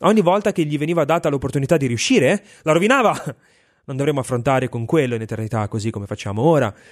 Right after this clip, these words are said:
Non so come siete voi, ma io vivo con una certa dose di pressione autoimposta e, e vivo anche con una certa dose di pressione, eh, fornita da Dio stesso. Sono certo di vivere con un po' di colpa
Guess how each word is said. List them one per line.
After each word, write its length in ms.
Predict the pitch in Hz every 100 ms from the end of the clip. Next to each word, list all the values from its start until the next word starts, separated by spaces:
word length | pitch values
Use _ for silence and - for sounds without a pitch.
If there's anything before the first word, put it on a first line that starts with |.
| _ _
Non 100 | 127
so 120 | 131
come 120 | 131
siete 200 | 120 151
voi, 360 | 131 175 202 226 _ _ _
ma 120 | - 131
io 120 | 135
vivo 200 | 143 131
con 100 | 113
una 100 | 110
certa 260 | 151 -
dose 340 | 110 131 143 156
di 120 | 120
pressione 580 | 131 107 - 143 147 143
autoimposta 760 | 131 131 117 151 156 170 233
e, 180 | 156 107 - - _ _
e 80 | 110
vivo 220 | 131 120
anche 200 | 147 156
con 100 | 131
una 80 | 113
certa 200 | 147 117
dose 240 | 131 139
di 100 | 120
pressione, 500 | 104 98 143 139 123 - - _ _ _ _
eh, 260 | 113 104 95 98 _ -
fornita 580 | 131 131 170 131 107 -
da 100 | 120
Dio 140 | 139
stesso. 540 | 135 269 214 - 110 98
Sono 400 | - 127 117 - _ _ _ _
certo 440 | - 147 156 - 185
di 260 | 123 113 104
vivere 360 | - 135 143 160
con 140 | 135
un 140 | 117 117
po' 200 | 139 131
di 200 | 120 110
colpa 460 | - 135 131 117